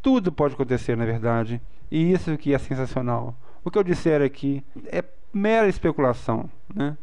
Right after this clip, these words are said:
São cinquenta, vai ser cinquenta e poucos minutos que ainda tô tentando imaginar como eles co-, conseguirão contar tudo isso em pouco tempo, né? Mas a confiança que eu tenho em Vince Gilligan, a confiança que eu tenho em todos que fazem essa série, faz com que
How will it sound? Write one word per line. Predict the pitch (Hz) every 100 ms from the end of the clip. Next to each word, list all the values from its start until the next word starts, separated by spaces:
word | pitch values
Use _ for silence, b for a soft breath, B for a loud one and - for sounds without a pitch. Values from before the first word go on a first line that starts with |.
| -
São | - 180
cinquenta, | 151 180 160 202 208
vai | 175 180
ser | 196
cinquenta | - 185 240 226
e |
poucos | - 180 175 -
minutos | 156 160 180 190
que | - 202 196 b b
ainda | - 185 202
tô | -
tentando | - 196 214
imaginar | 214 220 220 180 190
como | - 220 233 220
eles | 185 -
co-, | - 190
conseguirão | 165 180 - 202 180 156 208 156 107 - -
contar | - 165 156 180 - -
tudo | 208 220 165
isso | 165 180 190
em |
pouco | 175 - 180 -
tempo, | - 165 151 127
né? | 135
Mas | 143 143 143
a | 151
confiança | - 202 - 180 175 208 226 - - 151
que | -
eu | 135
tenho | - 135 131
em |
Vince | 123 131 - 117
Gilligan, | 123 131 123 127 123 B B
a | - 147
confiança | 185 180 185 196 190 175
que |
eu | 165
tenho | 156
em | 151 -
todos | - 185 170
que | 147 147
fazem | - 131 131 123
essa | -
série, | 120 - 123 123 123 b b b b - -
faz | 214 208 -
com | 196
que | 180 190 175